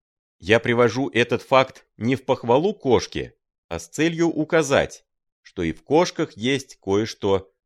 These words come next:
свойственное людям. Если предположение о перевоплощении душ верно, то в описываемой мной кошке должен был быть перевоплощён горький пьяница-человек,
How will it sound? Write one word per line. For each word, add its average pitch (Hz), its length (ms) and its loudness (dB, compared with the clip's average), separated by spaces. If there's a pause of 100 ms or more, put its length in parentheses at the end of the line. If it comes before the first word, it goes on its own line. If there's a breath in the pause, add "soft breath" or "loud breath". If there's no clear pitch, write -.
(140)
свойственное 92 840 -4
людям. 76 460 -6 (1200)
Если 147 340 0
предположение 135 840 0
о - 180 -6
перевоплощении 120 920 -2
душ 117 480 -8 (180)
верно, 107 560 -4 (580)
то 120 140 0
в 131 40 2
описываемой 151 680 0
мной 143 300 2
кошке 190 460 0
должен 139 460 -2
был 135 180 -2
быть 151 400 -2
перевоплощён 123 920 -2 (380)
горький 143 440 -2
пьяница-человек, 110 1200 -2